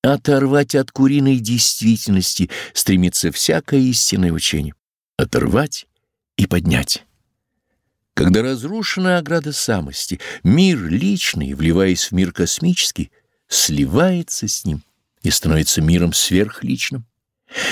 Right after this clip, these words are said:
или миром духа, не утрачивая своей индивидуальности как центра сознания,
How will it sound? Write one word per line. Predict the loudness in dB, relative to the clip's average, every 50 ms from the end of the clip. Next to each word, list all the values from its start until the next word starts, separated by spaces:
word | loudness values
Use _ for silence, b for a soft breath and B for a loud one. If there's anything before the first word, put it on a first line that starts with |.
| B B B
или | 2 4 4 4
миром | 2 2 2 0 0 -2 -2 -4 -6 -6
духа, | -4 -2 -2 -4 -4 -6 -8 -8 -8 B B B B
не | 2 4 6 6 6
утрачивая | 4 4 2 0 2 2 2 4 4 2 2 0 -2 -2 0 2 2 2
своей | 0 0 2 2 4 2 2
индивидуальности | 0 -2 -2 -2 -2 -4 -2 0 2 2 2 2 0 0 0 0 -2 -2 -4 -4
как | -4 -4 -4 -6 b b b b
центра | b 0 2 2 2 0 -2 -4 -2 -2 -2 -2
сознания, | -2 0 -2 -2 0 0 -2 -2 0 0 0 0 0 0